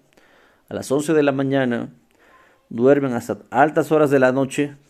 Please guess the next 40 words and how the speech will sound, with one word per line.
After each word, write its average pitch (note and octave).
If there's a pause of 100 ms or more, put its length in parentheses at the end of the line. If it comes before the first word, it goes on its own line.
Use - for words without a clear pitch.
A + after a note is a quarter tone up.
(160)
de G#2+
la G#2+
madrugada, A#2+ (1080)
no C3+
se F3
alimentan E3+
a D#3+
horas, D#3+ (320)
no B2
son E3+
responsables, D#3 (260)
pasan D3
el, C#3+
todo D3
el C#3+
día D3+
en C#3+
el C3+
Facebook, D#3+ (720)
miran D3+
videos D3
chistosos C#3+
todo E3+
el C#3+
tiempo, D#3 (640)
y C3
no D3+
se D#3
educan, D#3+
no C#3+
hacen C#3+
cursos, D#3+
no D3
leen, D3+
no D3+
se C#3+
capacitan, C#3
no D3+
se D3+
superan. A#2